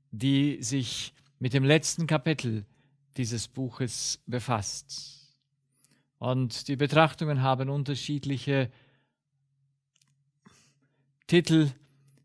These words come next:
Die eine hat die kluge Frau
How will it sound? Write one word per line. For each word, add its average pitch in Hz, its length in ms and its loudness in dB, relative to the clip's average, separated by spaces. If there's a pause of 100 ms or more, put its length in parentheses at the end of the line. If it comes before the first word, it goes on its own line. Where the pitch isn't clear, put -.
(120)
Die 110 100 -6
eine 127 380 2
hat 127 260 -2 (640)
die 120 180 -4
kluge 127 360 -6
Frau 143 520 2